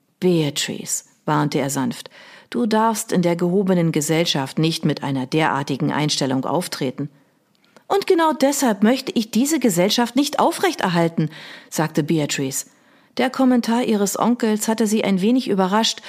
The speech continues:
da er sie noch nie dazu ermahnt hatte, den Gesetzen der gehobenen Gesellschaft zu folgen. Sie lächelte ihn an, in der Hoffnung, damit seine Stimmung zu heben.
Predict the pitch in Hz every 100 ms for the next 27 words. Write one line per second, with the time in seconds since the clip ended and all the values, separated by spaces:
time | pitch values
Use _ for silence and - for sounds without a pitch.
0 | - - - 196 - 180 185 180 175 196
1 | 220 196 151 - 98 143 156 175 180 160
2 | 156 151 151 151 160 151 175 175 170 151
3 | 147 156 151 165 165 156 156 151 160 160
4 | 143 - 139 185 170 139 - - _ _
5 | _ _ _ - 247 247 220 208 214 202
6 | - 214 165 - - - 147 151 185 185
7 | 165 165 - - - 180 180 175 - 156
8 | 147 - 233 170 143 165 143 143 143